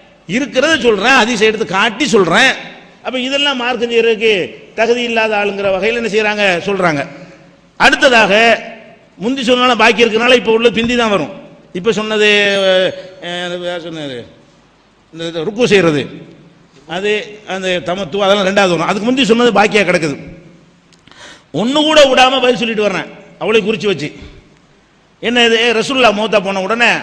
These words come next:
மா-, இஸ்லாத்தோட போயிட்டாங்க நிறைய பேரு,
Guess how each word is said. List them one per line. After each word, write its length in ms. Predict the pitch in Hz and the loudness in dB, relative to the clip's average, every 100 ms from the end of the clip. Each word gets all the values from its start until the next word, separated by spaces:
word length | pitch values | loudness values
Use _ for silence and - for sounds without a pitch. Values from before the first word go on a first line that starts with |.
| - - - _ _ _ _ _ _ _ 170 | -8 -20 -20 _ _ _ _ _ _ _ -4
மா-, 640 | 185 180 175 175 170 170 | 0 2 2 2 0 -2
இஸ்லாத்தோட 420 | 175 214 196 190 165 | 0 2 2 -2 -2
போயிட்டாங்க 640 | 185 160 156 156 156 123 107 - - | -2 0 0 0 0 -2 -8 -14 -4
நிறைய 200 | 151 156 | -2 -2
பேரு, 600 | 147 135 156 147 127 | -2 0 0 -2 -6